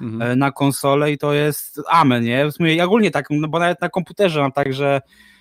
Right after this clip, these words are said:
Speaker 2: mm, jeden tera i się to momentami okazuje za mało.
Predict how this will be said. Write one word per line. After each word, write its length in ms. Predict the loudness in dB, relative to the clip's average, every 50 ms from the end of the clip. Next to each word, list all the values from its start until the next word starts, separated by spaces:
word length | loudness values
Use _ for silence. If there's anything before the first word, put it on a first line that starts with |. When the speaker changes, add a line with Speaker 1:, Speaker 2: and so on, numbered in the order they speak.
| _ _ -12 -6
Speaker 2:
mm, 340 | -2 -2 0 0 -2 -4 -6 -6
jeden 360 | 0 0 2 4 4 2 2 2
tera 260 | 0 0 2 2 0
i 80 | 0
się 120 | -2 -6 -6
to 80 | -4
momentami 480 | -2 0 0 0 0 -2 -2 -2 -2 -2
okazuje 480 | -2 -2 -4 -4 -2 0 0 0 0 0
za 160 | 0 0 2
mało. 480 | 2 2 2 2 2 2 2 2 2